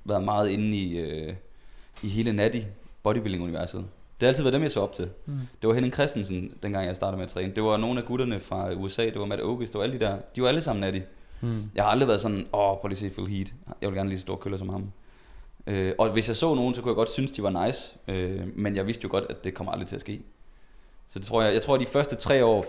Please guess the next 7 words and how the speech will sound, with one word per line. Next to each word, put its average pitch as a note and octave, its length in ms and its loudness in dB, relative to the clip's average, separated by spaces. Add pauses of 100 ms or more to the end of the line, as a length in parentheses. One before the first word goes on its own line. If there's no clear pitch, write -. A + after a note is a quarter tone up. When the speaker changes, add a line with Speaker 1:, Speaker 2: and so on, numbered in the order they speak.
(160)
Speaker 1:
accept-, - 540 -4
øh, G2+ 260 0
fandt G#2 160 -2
jeg G2+ 80 2
ud A#2+ 140 2
af, G#2+ 220 2 (100)
at - 460 -2